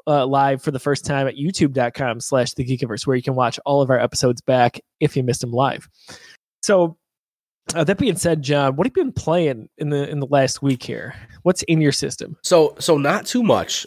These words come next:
Speaker 2: Um, I've been playing Fortnite, the new season. That's been fun.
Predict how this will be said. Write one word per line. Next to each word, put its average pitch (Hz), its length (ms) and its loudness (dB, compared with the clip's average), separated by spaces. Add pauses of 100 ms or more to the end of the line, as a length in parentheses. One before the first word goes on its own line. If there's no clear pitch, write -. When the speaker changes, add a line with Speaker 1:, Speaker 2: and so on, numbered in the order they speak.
Speaker 2:
Um, 107 340 -2
I've 127 220 4
been 160 160 4
playing 143 640 2 (160)
Fortnite, 143 580 0
the 127 80 -2
new 135 140 0
season. 143 360 -2
That's 104 200 -4
been 104 100 -6
fun. 165 320 0